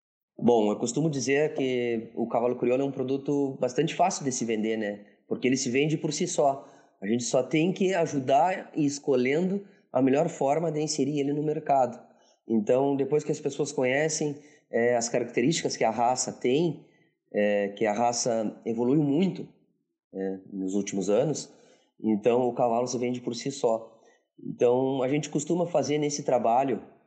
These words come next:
é, de extensionismo rural, est-, é, extremamente extensionismo, né? É, de entender o criador, o pra que que ele precisa daquele cava-, cavalo, né? Por que que ele tá criando o cavalo e aonde que ele quer chegar com esse processo, né? É, com a sua manada, porque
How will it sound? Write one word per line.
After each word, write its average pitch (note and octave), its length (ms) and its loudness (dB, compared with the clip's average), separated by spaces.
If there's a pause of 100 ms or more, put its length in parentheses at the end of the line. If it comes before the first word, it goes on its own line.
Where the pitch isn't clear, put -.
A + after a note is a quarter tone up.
(180)
é, G#2+ 320 2
de A2 120 -2
extensionismo D#3 760 2
rural, B2+ 300 2
est-, - 180 -8
é, G2 220 -4 (360)
extremamente D#3+ 540 2
extensionismo, C3 720 -2
né? A#2 200 -4 (540)
É, A2+ 160 2
de B2+ 80 2
entender A3+ 420 4
o D4 60 0
criador, A2 400 0
o G#2+ 60 -2
pra - 200 0
que B3+ 280 0
que F#3+ 100 0
ele C#3 100 2
precisa B2 600 -4
daquele A2+ 360 0
cava-, A2+ 440 0
cavalo, A#2 460 -2
né? B2+ 140 0
Por B2 160 -6
que G#3+ 120 -2
que A#3+ 60 0
ele F#3+ 80 2
tá D3+ 100 0
criando C#3+ 320 0
o - 20 0
cavalo C#3 600 0 (400)
e E3 100 2
aonde F#3+ 180 4
que A3 80 2
ele G3+ 100 4
quer G3+ 140 0
chegar G#3 340 0
com - 80 -4
esse - 140 -4
processo, A#2 500 -4
né? G#2+ 180 -6 (420)
É, A2 120 2
com A2 120 -2
a A2+ 40 0
sua A#2+ 160 0
manada, B2 480 0
porque B2+ 540 -4